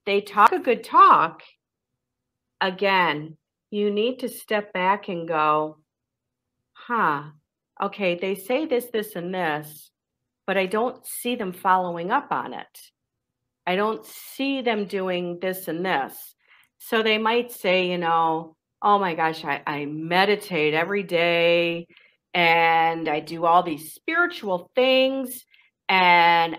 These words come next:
I'm so helpful and kind and I donate money and time."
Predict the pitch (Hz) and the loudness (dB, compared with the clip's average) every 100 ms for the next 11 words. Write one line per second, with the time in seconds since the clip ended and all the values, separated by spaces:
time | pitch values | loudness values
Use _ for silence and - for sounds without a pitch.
0 | - 175 175 - 320 311 - 277 277 - | -6 -6 -8 -4 -4 -4 6 6 6 -2
1 | 247 196 160 - - 254 247 240 247 208 | -2 -2 -6 -10 -2 2 2 2 0 -2
2 | 165 156 156 - 214 247 254 185 156 165 | -4 -4 -6 -2 2 2 2 0 -2 -6
3 | 185 196 220 214 170 156 196 190 185 185 | -6 -4 -2 -2 -4 -6 -4 0 2 0
4 | 190 190 | -2 -8